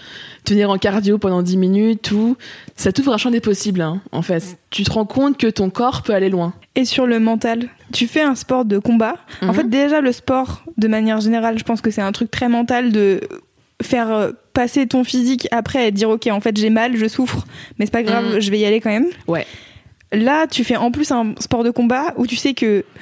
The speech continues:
Speaker 2: même avant d'arriver, tu vas te prendre des coups quoi qu'il arrive, tu vois. <laughs> Parce que, je sais pas, j'imagine, euh, que, euh, le running ou le yoga, en fait, il y a des, il y a des phases où c'est compliqué physiquement et tout,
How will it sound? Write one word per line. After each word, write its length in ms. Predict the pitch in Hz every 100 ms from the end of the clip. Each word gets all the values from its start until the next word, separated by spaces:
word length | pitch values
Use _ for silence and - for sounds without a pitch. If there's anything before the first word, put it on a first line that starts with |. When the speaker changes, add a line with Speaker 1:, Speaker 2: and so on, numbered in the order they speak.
| - _ _
Speaker 2:
même 220 | 226 233 - - - - -
avant 240 | 226 277
d'arriver, 400 | 277 254 233 277
tu 120 | -
vas 60 | 226
te 40 |
prendre 160 | 214 233
des 80 | 220
coups 200 | - 311
quoi 80 | 240
qu'il 120 | 247
arrive, 340 | 226 240 311 262 -
tu 80 |
vois. 180 | 247 233
<laughs> 600 | 262 254 254 - 285 330 311 - 285 - - -
Parce 160 | 285
que, 80 | 285 285 240 -
je 40 |
sais 160 | 277 233
pas, 320 | 269 269 226
j'imagine, 500 | 226 226 233 247 262
euh, 220 | 233 208
que, 140 | 202 240
euh, 380 | 233 214 196
le 140 | 208 220
running 360 | 226 240 254
ou 160 | 240 226
le 120 | 214
yoga, 480 | 214 214 220 277 262
en 80 | 208
fait, 160 | 269
il 40 | 240
y 40 |
a 40 | 202
des, 580 | 196 190 185 180 180 185
il 60 |
y 40 | 208
a 60 |
des 100 | 202
phases 280 | 208 254 269
où 220 | 226 214
c'est 140 | 208 226
compliqué 440 | 220 208 226 247
physiquement 580 | 247 240 226 240 254 269
et 60 | 220
tout, 220 | 302